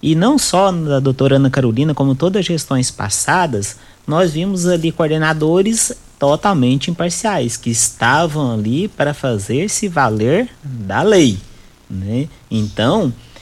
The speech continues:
e, e o que nós, agora eu ponho nós, porque eu também não sou só empresário, eu sou consumidor, nós temos que entender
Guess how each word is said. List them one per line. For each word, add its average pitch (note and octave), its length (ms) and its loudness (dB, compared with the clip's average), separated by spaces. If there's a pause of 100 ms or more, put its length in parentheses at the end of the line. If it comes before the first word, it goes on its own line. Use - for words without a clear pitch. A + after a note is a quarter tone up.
(140)
e, B2+ 480 2
e B2+ 60 2
o B2+ 40 -2
que G3 160 -2
nós, E3+ 680 2
agora B2 280 0
eu D3+ 40 0
ponho F3 220 -2
nós, D#3 440 4
porque - 300 -4
eu A#2 60 2
também C3 340 2
não C#3+ 200 -2
sou F3 160 -4
só F3 180 -2
empresário, A2 440 0
eu F#2 40 -6
sou G#2 140 -6
consumidor, D3 600 2
nós A2+ 160 0
temos D#3+ 220 -4
que - 120 -6
entender C#3 580 0